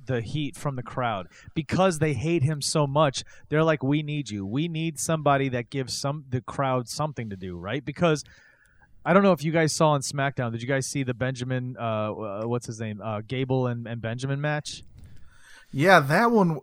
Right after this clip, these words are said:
Speaker 2: I was expecting more, to be fair,
Speaker 1: And
Speaker 2: on
Speaker 1: so was
Speaker 2: to
Speaker 1: the
Speaker 2: that one.
Speaker 1: crowd. Did you see, like, it was,
Speaker 2: Yeah.
Speaker 1: they were literally in a coma.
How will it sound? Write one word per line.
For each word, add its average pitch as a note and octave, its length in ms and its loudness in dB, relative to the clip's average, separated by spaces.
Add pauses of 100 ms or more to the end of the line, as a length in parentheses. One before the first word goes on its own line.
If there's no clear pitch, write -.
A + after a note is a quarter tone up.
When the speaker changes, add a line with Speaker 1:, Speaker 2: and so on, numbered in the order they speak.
Speaker 2:
I D#3+ 200 -2
was G3 160 0
expecting D#3+ 500 0
more, C#3 300 6
to A#2 60 2
be G2+ 120 -2
fair, G2 440 -4 (120)
Speaker 1:
And E3 120 -4
Speaker 2:
on - 120 0
Speaker 1:
so F#3+ 160 8
was G#3+ 180 6
Speaker 2:
to D#3 60 -2
Speaker 1:
the G3+ 80 8
Speaker 2:
that G3 80 0
one. F#3+ 100 0
Speaker 1:
crowd. G#3 360 6
Did D#3 160 2
you G#3 100 2
see, A#3+ 360 0
like, G3+ 220 2
it G3+ 160 8
was, D3 120 10
Speaker 2:
Yeah. B2 60 8
Speaker 1:
they F#3+ 120 12
were G#3 140 12
literally G3+ 460 8
in F3 60 2
a D#3+ 60 0
coma. C3+ 540 -2